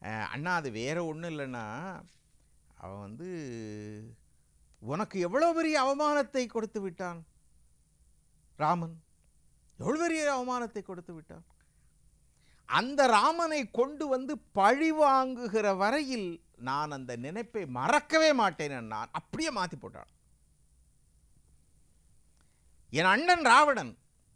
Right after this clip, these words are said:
என் மூக்கு அறிஞ்சது அண்ணன் எனக்கு பெருசு, அது இல்ல, உனக்கு எவ்வளவு பெரிய அவமானத்தை கொடுத்துட்டான். அந்த ராமனை நீ இங்க இழுத்துட்டு வந்து போடணும், அது வரையில நான் மறக்க மாட்டேன்" அப்படின்ன உடனே அவன் அண்ணன் ரொம்ப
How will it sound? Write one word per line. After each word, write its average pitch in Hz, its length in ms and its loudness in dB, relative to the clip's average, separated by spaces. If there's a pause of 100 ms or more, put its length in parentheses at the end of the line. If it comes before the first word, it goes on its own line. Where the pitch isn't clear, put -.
(300)
என் 254 280 6
மூக்கு 330 240 4
அறிஞ்சது 254 380 4
அண்ணன் 196 220 -2
எனக்கு 170 220 -6
பெருசு, 147 380 -10 (180)
அது 147 220 -4
இல்ல, 220 380 -10
உனக்கு 175 380 -10
எவ்வளவு 294 220 -8
பெரிய 262 220 -12
அவமானத்தை 214 480 -10
கொடுத்துட்டான். - 440 -20 (880)
அந்த 190 240 -2
ராமனை 320 460 6
நீ 269 140 4
இங்க 233 180 4
இழுத்துட்டு 262 420 2
வந்து 233 200 -4
போடணும், 190 400 -4
அது 175 240 0
வரையில 233 340 0
நான் 202 180 -4
மறக்க 170 280 -4
மாட்டேன்" 131 420 -8
அப்படின்ன 104 480 -12
உடனே 98 840 -6 (380)
அவன் 214 300 -8
அண்ணன் 240 280 -4
ரொம்ப 226 240 -2